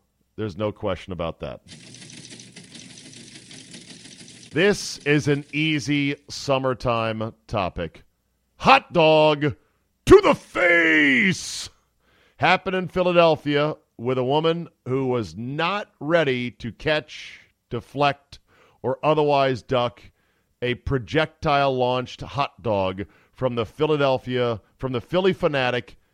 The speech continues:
and his Phillie Phanatic hot dog launching cart. This, apparently a staple of Phillies games, has been for some time. The hot dogs that are launched free into the crowd as a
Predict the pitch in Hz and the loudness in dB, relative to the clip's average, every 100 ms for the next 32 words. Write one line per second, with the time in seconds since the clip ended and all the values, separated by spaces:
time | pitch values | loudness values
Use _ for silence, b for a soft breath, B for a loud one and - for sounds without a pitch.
0 | _ - 123 120 110 - 143 147 - 127 | _ -6 -4 -4 -6 -4 -2 -2 -4 -2
1 | 120 117 - - 123 _ 104 117 117 98 | -2 -4 -6 -8 -8 _ -2 0 0 -2
2 | 107 107 - 104 92 - 98 71 - - | -4 -4 -6 -10 -10 -8 -8 -8 -12 -20
3 | _ _ _ _ _ _ _ _ 139 139 | _ _ _ _ _ _ _ _ -6 -6
4 | 143 143 139 131 117 - 131 113 107 98 | -4 -2 -2 -2 -6 -4 -4 -4 -8 -8
5 | 120 107 101 76 101 104 101 113 104 113 | -6 -4 -6 -6 -8 -8 -6 -6 -6 -6
6 | 104 - 87 104 92 98 80 71 85 _ | -6 -8 -10 -10 -8 -8 -8 -10 -14 _
7 | _ _ _ _ _ _ - 120 147 147 | _ _ _ _ _ _ -8 -4 -4 -2
8 | 147 143 113 131 123 120 120 123 - - | 0 0 -2 -4 -2 -4 -4 -6 -10 -16
9 | 143 151 139 120 - 120 107 113 107 101 | -6 -4 -2 -4 -4 -2 -2 -2 -4 -4
10 | 95 | -6